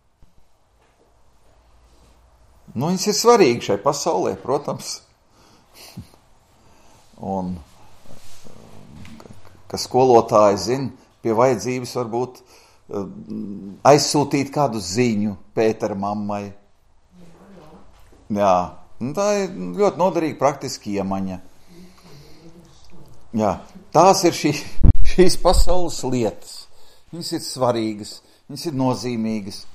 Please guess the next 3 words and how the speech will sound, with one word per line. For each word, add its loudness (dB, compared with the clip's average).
bet -2
viņas -2
nekad -2